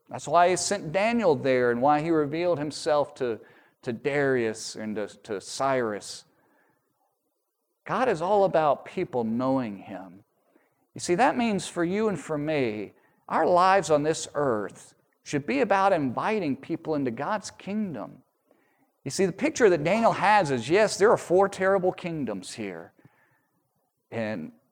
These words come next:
it's bad, and there will be a lot of destruction. There will be a lot of carnage. There will be some individuals that rise up that we know in the New Testament as the Antichrist.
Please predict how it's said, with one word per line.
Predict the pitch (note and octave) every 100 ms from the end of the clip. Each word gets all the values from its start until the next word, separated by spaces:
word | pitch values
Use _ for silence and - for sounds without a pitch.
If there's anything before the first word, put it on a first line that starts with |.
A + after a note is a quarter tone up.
| -
it's | F3+ G3
bad, | B2 B2+ C#3 F3+ G#3 A3 G#3+ A#2+
and | A#2
there | E3+
will |
be | F#3+ F3+
a |
lot | D3+ D#3
of | D3
destruction. | G#2+ - - F3+ F#3 - F#3+ F#3+ F#3+ - -
There | D#3
will | F#3+
be | D#3+
a | D3
lot | D3 C#3
of | G#2 -
carnage. | - F3 G3 G#3 G3+ F#3+ - - _ -
There | D3+
will | G3+
be | F3+ E3+
some | E3+ E3+
individuals | E3+ D3 F3 F3+ F#3 D3
that | C3 A2+
rise | B2 D#3 F#3+ E3+ E3
up | F3+ G#3 - - - - _ -
that | B2 -
we | C#3 F3+
know | G3 F#3+
in | D#3+
the | C#3+
New | E3+
Testament | B3 E3+ C#3+ - F3 D#3
as | D3
the | E3 E3
Antichrist. | G#3 - D3 A#2 - A#2 G#2+ G2+ - -